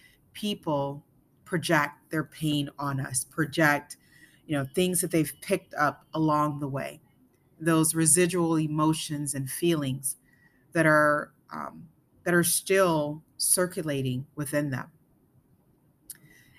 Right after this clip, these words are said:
And there's no doubt about it that I believe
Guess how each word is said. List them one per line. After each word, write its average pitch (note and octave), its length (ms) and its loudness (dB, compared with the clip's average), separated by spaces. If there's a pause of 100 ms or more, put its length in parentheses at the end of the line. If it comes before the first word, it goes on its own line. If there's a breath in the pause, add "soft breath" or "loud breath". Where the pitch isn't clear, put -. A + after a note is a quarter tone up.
(140 loud breath)
And F3 200 4
there's F3+ 240 4
no F#3+ 240 4
doubt F#3 300 4
about C#3+ 340 -2
it C#3 160 -8 (200)
that D#3+ 100 0
I D#3+ 80 6
believe D#3 540 0